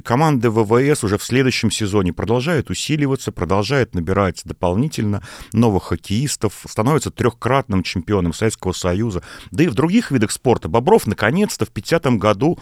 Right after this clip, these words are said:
дебютирует за футбольный В В С. Это лучший сезон, мы говорили, четвертое место. Пускай четвертое, но команда идет выше.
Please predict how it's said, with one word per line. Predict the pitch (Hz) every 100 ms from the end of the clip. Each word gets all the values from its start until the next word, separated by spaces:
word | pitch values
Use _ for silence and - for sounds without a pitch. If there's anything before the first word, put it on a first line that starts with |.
| -
дебютирует | 92 104 120 147 127 92
за | 71 123 117 98
футбольный | - 110 104 185 147 139
В | 120 117
В | 117
С. | 110 104
Это | 90 90
лучший | 135 170 135
сезон, | - 117 113
мы | 95
говорили, | 85 90 98 139 123
четвертое | - 107 101 - 95
место. | - - - - -
Пускай | 127 - 98
четвертое, | - 110 170 202 -
но | 87 82
команда | 101 117 120 104
идет | 104 123
выше. | 127 170 123 -